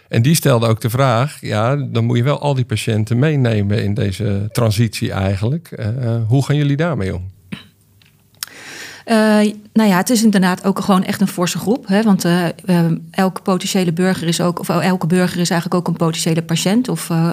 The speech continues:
Speaker 2: een zorgconsument. Ehm, en die gaan de verandering ook niet allemaal tegelijk merken. Ehm, en dat betekent dat wij een, een aanpak hebben gemaakt, eh, die rust op, eh, drie belangrijke pijlers.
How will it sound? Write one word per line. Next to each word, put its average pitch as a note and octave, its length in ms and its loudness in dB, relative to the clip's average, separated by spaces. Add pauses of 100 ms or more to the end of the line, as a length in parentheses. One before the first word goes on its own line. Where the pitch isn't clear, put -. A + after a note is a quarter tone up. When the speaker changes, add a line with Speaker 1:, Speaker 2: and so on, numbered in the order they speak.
Speaker 2:
een F3 140 2
zorgconsument. G#3 800 2 (800)
Ehm, F3+ 440 2
en G#3 200 2
die A3 140 4
gaan G3+ 220 2
de G3 80 2
verandering G3 420 2
ook G3 140 0
niet G#3+ 160 2
allemaal F#3 300 2
tegelijk E3 360 0
merken. F3 500 0 (480)
Ehm, E3+ 540 2 (100)
en F#3+ 160 2
dat F3 120 -2
betekent F3 400 0
dat F3 120 -2
wij E3+ 300 0
een, E3+ 80 2
een E3+ 220 0
aanpak G3 300 0
hebben F#3+ 180 0
gemaakt, F3 440 0
eh, E3+ 100 0
die E3+ 240 2
rust E3+ 260 -2
op, D#3+ 180 -6
eh, E3 60 2
drie F#3 220 2
belangrijke D#3 480 0
pijlers. A#3 540 -4